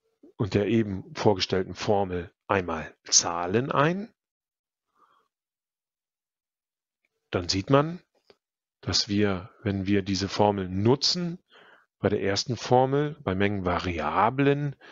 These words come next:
ähm, Wasservolumenströmen, haben wir hier einen A-Wert von null Komma zwei sechs. Ist er konstant und selbe Temperaturen null Komma vier drei.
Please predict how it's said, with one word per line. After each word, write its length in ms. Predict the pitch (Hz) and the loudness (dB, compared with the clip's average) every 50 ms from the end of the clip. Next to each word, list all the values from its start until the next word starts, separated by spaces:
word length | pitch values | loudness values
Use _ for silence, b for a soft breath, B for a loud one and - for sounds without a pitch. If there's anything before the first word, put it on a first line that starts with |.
| B B B B B B B B B _ 277 285 - | B B B B B B B B B _ -12 -2 2
ähm, 680 | 147 135 127 123 123 120 120 120 120 120 120 120 - - 123 120 120 | 4 4 4 4 2 0 0 -2 -2 -2 -2 -4 -4 -4 -4 4 4
Wasservolumenströmen, 1300 | 123 120 - 143 131 117 127 117 117 127 127 123 120 113 - - - 120 117 113 113 113 113 113 113 b b b b b b | 4 4 4 2 0 0 0 0 2 2 0 0 0 -2 -4 -2 2 4 4 4 4 0 -2 -6 -8 b b b b b b
haben 180 | - 101 95 | -4 -4 -2
wir 60 | 92 85 | -2 0
hier 180 | 82 101 101 | 2 2 2
einen 140 | 101 104 107 | 2 0 -2
A-Wert 500 | - 90 90 87 87 92 95 95 - - | -2 -2 -2 -2 -2 -2 -2 -4 -4 -6
von 160 | - - 98 | -4 -4 -2
null 180 | 95 95 95 92 | 0 2 0 0
Komma 300 | - - 101 101 101 101 | 0 0 2 2 4 2
zwei 260 | - - - 113 113 | 2 0 0 0 0
sechs. 600 | 104 113 110 92 - - - - - - - _ _ _ _ _ _ _ _ _ _ _ _ _ _ _ _ _ _ _ _ _ _ _ _ _ _ - | 4 2 2 2 2 0 0 0 -2 -4 -8 _ _ _ _ _ _ _ _ _ _ _ _ _ _ _ _ _ _ _ _ _ _ _ _ _ _ 2
Ist 180 | 147 - - | 2 2 2
er 60 | 110 | 0
konstant 880 | - - 107 87 - - - - - 87 101 135 165 170 - - - _ - _ - | -2 -2 -6 -2 -2 -2 0 2 2 2 2 0 -4 -4 -4 -6 -6 _ -20 _ -6
und 220 | - 101 95 90 | -4 -4 -2 0
selbe 360 | - 98 101 113 120 147 151 | 0 2 4 2 2 0 -2
Temperaturen 920 | - 139 127 117 - - 98 92 - - 110 107 110 110 110 113 123 135 - | 0 0 2 2 2 0 0 -4 -2 0 2 2 2 2 0 -2 -8 -12 -6
null 220 | 113 101 101 98 - | -2 0 0 0 0
Komma 260 | - 95 95 101 101 | -2 -2 0 0 -2
vier 180 | - - 135 131 | 0 0 0 0
drei. 420 | 131 107 101 85 - - - _ | 0 -2 -4 -4 -6 -8 -14 _